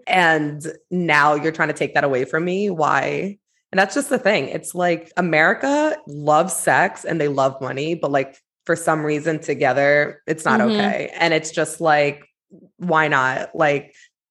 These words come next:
Speaker 1: this is a real job. These are real women. These are real workers. They need to be protected.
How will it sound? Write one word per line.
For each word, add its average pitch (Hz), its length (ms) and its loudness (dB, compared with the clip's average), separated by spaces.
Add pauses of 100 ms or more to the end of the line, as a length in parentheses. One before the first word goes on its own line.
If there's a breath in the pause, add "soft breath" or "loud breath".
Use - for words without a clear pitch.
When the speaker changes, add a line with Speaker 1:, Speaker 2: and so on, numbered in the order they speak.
Speaker 1:
this 175 240 -2
is 190 140 -2
a 220 60 2
real 165 340 2
job. 151 520 2
These 156 200 -2
are 156 100 0
real 147 300 -2
women. 143 300 -2
These 139 180 -4
are 143 100 0
real 139 260 -2
workers. 139 640 0 (340 loud breath)
They 147 120 2
need 143 240 -4
to 170 80 -4
be 151 140 -6
protected. 151 880 -2